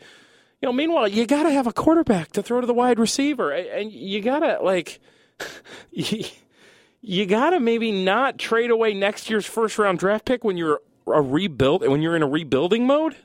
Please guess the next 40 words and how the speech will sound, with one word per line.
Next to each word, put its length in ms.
Buffalo. 460
Anyways, 440
I, 180
I 160
just, 180
I 100
had 200
that, 240
that 200
thought 320
that 120
I, 180
I 60
th-, 260
like, 260
Bills 220
fans 240
are 80
just 220
so 500
optimistic. 800
Meanwhile, 560
I'm 220
all 240
worried 480
we 160
trade 260
away 220
our 120
pick. 380
I'm 160
positive, 640
"Ah, 200
someone's 360
gonna 120
swoop 280
in 80
and 100
get 140
Johnny." 400